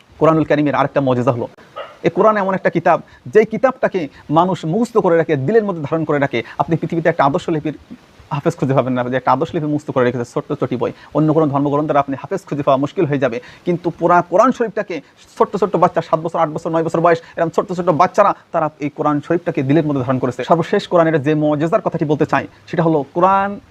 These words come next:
এই কোরআন হলো, কোরআনের মজেজা হলো এমন, এই কোরআনের আইন আপনি যেখানেই প্রতিষ্ঠা করবেন, সেখানেই আপনি শান্তি পাবেন। এই জন্য শেষ কথা বলতে চাই যে এই কোরআন রাসূল সাল্লাল্লাহু আলাইহি ওয়াসাল্লামের ওপর নাজিল হয়েছেন পৃথিবীর শ্রেষ্ঠতম মজেজা। এই কোরআনটাকে যদি আমরা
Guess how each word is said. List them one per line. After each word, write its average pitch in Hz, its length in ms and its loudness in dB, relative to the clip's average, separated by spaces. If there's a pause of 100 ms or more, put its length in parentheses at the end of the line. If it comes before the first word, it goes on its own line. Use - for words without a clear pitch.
(120)
এই 170 80 2
কোরআন 202 280 2
হলো, 185 340 0
কোরআনের 170 280 0
মজেজা 165 360 2
হলো 165 140 2
এমন, 160 320 0 (280)
এই 214 100 2
কোরআনের 208 380 2 (200)
আইন 202 240 2
আপনি 180 180 -2
যেখানেই 190 320 -2
প্রতিষ্ঠা 214 300 0
করবেন, 214 260 0
সেখানেই 185 340 0
আপনি 156 280 -2 (160)
শান্তি 120 280 -2
পাবেন। 101 200 -2 (720)
এই 123 80 -4
জন্য 123 140 -4
শেষ - 180 -8
কথা 135 120 0
বলতে 131 220 0
চাই 151 200 0 (480)
যে 123 240 -2 (320)
এই 135 60 -4
কোরআন 143 280 2
রাসূল 147 160 -8
সাল্লাল্লাহু 143 380 0
আলাইহি 139 160 -2
ওয়াসাল্লামের 139 480 0
ওপর 131 220 -2
নাজিল 131 240 0
হয়েছেন 139 240 -4
পৃথিবীর 127 280 -4
শ্রেষ্ঠতম 135 460 -4
মজেজা। 127 440 0 (240)
এই 135 80 -4
কোরআনটাকে 147 440 -2
যদি 131 200 -2
আমরা 123 300 -2